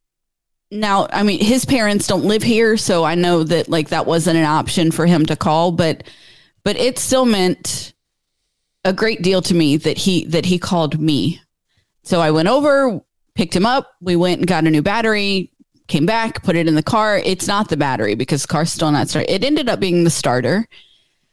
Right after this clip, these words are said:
And through some, some phone calls and some troubleshooting, one of my brothers helped him change the starter. But on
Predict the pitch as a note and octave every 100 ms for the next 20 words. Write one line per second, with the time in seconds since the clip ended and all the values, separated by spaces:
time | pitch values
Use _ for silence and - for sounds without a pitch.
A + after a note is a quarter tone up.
0 | _ _ _ _ _ _ _ G#3 G#3 G3
1 | F#3+ F#3 F#3+ - - - - - _ _
2 | _ _ _ - A3+ A3+ - A3+ G#3 G#3
3 | G3 - _ - A3+ G#3+ A3 G#3 G3+ G#3
4 | G3+ G3 G#3+ G3 G#3+ F3 F#3+ G#3+ F3+ F#3+
5 | F#3+ G3+ G3+ F#3 F3 E3+ G3+ - F#3 E3+
6 | - - - F#3 G3 E3 D#3+ G3+ - _
7 | _ _ _ _ - G#3 D#3+ E3 - F3+
8 | - G#3+ F2+ - - - - - - -
9 | _ - G3 F#3+ F#3+